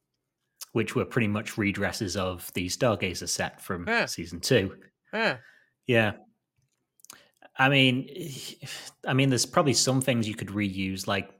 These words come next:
Speaker 1: Starbase, whatever it was, Vance's Starbase, and the new shuttles and stuff like that.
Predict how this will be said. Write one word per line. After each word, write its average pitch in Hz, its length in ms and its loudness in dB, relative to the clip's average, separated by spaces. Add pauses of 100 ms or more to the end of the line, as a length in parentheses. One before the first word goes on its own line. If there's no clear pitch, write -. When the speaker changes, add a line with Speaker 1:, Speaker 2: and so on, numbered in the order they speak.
(140)
Speaker 1:
Starbase, 107 720 0
whatever 104 360 -2
it - 80 -6
was, 92 220 -4
Vance's 101 460 -4
Starbase, 92 600 -4
and 95 100 -4
the 95 60 -6
new 95 240 -2
shuttles 95 580 -6
and 87 140 -8
stuff - 260 -10
like 90 200 -8
that. 82 380 -10